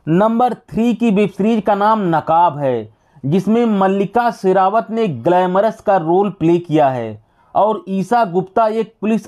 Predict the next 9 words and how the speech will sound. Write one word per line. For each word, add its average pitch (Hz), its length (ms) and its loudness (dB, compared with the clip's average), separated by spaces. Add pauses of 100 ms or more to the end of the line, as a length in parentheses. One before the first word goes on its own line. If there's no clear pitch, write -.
(120)
ऑफिसर 170 580 0
के 190 140 0
रोल 165 300 2
में 151 140 -2
हैं। 113 320 -4 (420)
वेब 202 220 0
सीरीज 226 360 0
में 240 200 0 (120)
एक्ट्रेस 208 540 -2